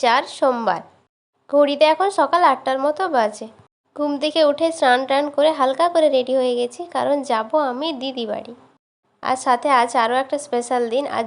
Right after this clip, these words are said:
যেহেতু সোমবার, তো বাবা মা সবাই মিলে যাচ্ছে শিব ঠাকুরের মাথায় জল ঢালতে। আজ শ্রাবণ মাসের তৃতীয় সোমবার। আমি অবশ্য যাচ্ছি না, আমি যাচ্ছি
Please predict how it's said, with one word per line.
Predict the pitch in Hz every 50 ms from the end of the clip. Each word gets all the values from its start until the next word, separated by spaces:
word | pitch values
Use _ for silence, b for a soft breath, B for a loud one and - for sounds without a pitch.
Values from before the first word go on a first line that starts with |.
| 220
যেহেতু | 240 254 269 262 262 294 302 294 -
সোমবার, | - 254 254 254 240 220 208 233 269 269 -
তো | - 262 247 240
বাবা | 214 214 220 233 233 233
মা | 240 262 269 -
সবাই | 247 220 226 226 233 240
মিলে | 240 247 247 240 240
যাচ্ছে | 226 226 226 - - - 269 294 285 B B B B B B B -
শিব | - 262 254 226 233 -
ঠাকুরের | 254 240 233 247 247 247 247 240
মাথায় | 220 214 220 240 240 240 233 233
জল | 208 202 214 220 233
ঢালতে। | 240 214 208 208 208 - 254 302 - - - _ _ _ _ _ -
আজ | 262 262 277 269
শ্রাবণ | - 285 254 233 240 269 294 277
মাসের | 262 254 254 - 311 311 - -
তৃতীয় | 269 262 262 269 269 277 277 269 -
সোমবার। | 247 233 220 214 208 208 214 - B B B B B B 240
আমি | 240 247 269 277 269
অবশ্য | 269 285 285 294 294 320 277 285
যাচ্ছি | 254 247 247 - - 311 294 269
না, | 269 269 254 247
আমি | 240 240 247 247 254
যাচ্ছি | 247 247 - -